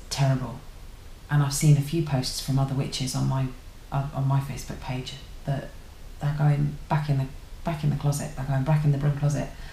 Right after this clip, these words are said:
They're taking their Facebook profiles down. They're protecting their family. It's the only way they feel safe. And I, and I get that.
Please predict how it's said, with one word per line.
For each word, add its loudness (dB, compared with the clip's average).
They're -2
taking 4
their 2
Facebook -2
profiles -2
down. 4
They're 2
protecting -4
their -2
family. -2
It's -6
the -2
only 4
way 0
they -2
feel -4
safe. -2
And 6
I, 0
and 4
I 6
get 4
that. -4